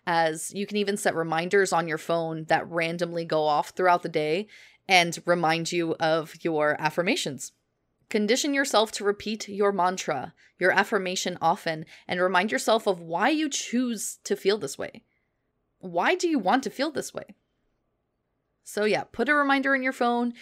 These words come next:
You could repeat it more and hold on to your reasoning when you feel emotionally down or the event that triggers you is going to happen. So these are things like,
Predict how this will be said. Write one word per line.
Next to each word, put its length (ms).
You 140
could 120
repeat 440
it 100
more 320
and 220
hold 260
on 160
to 100
your 120
reasoning 420
when 140
you 80
feel 240
emotionally 500
down 380
or 140
the 180
event 240
that 120
triggers 500
you 160
is 100
going 240
to 80
happen. 560
So 240
these 200
are 60
things 280
like, 320